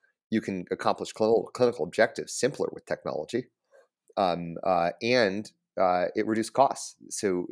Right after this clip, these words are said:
you know, m-, more care rendered at reduced costs with a delightful experience. Those are kind of the three things that,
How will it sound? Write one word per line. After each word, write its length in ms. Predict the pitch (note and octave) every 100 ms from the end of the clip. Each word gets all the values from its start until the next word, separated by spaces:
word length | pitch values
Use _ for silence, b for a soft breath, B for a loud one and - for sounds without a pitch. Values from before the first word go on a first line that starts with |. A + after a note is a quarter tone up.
| - F2 -
you 100 | G2
know, 60 |
m-, 240 | F2+ G2 -
more 360 | G2+ G2+ B2
care 280 | B2+ - A#2+
rendered 440 | G#2+ G#2+ B2 F3 - _ _ _ _ _
at 200 | G#2+ C3
reduced 340 | A#2+ A2 G2+ -
costs 380 | G#2+ D3 -
with 140 | F#2+ F#2+
a 60 |
delightful 420 | F#2 F#2 G#2 - F2
experience. 540 | - - F#2+ D#2 -
Those 180 | G#2 G#2+
are 60 |
kind 120 | G#2 F#2+
of 60 |
the 60 | E2+
three 340 | - G2+ G#2+
things 380 | G#2 G2 F#2 -
that, 140 | E2+